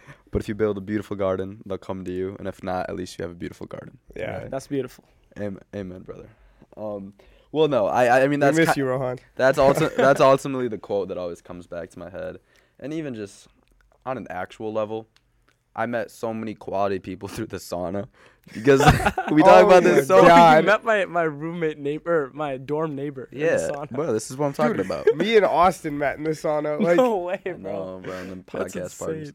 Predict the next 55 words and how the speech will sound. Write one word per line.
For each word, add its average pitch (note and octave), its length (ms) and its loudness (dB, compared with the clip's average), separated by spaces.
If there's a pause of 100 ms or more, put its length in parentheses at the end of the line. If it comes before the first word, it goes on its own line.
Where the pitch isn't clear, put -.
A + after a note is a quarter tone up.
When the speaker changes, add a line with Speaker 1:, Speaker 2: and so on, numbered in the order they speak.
(160)
Speaker 3:
insane. - 100 -18
Speaker 2:
Yeah. A#2 300 -8
Speaker 1:
<laughs> - 480 -20
But, B2 360 -2 (1120)
and C3+ 140 -6
it C#3+ 40 -4
would C#3+ 160 -6
be D3 100 -4
like, C3 200 -2
let's A#2 160 -6
say C3 100 -4
a A2+ 60 -2
Friday A2+ 400 0
night G2+ 240 -4
at F#2 180 -6
ten G2+ 220 -10
o'clock, E2+ 460 -10
I'm F2+ 120 -14
in F#2 100 -14
the F2 60 -18
sauna, - 460 -20
right? E2 240 -18 (100)
Speaker 3:
Right. C3 160 -16 (120)
Speaker 1:
The G#2+ 80 -12
people E3+ 380 -8
that C#3 160 0
are B2 100 2
in B2 80 -2
the A#2 80 -8
sauna G#2 520 -6 (420)
Friday A2 360 -4
night F2 380 -10
at F2+ 180 -16
ten F#2 360 -12 (100)
are E2+ 120 -14
typically G#2 520 -14
gonna F#2 220 -12
be F2+ 120 -12
the E2 120 -14
type - 240 -16
of - 80 -20
people - 260 -18
that D2 100 -18
I D2+ 40 -20
like C#2+ 200 -20
to - 80 -20
be A1 120 -20
around. - 280 -20 (600)
So - 160 -6
I A2 80 0
think C#3 240 -6
it's A#2 160 -4
about F#2+ 460 -4 (300)
putting A2+ 240 -8
yourself G2+ 380 -6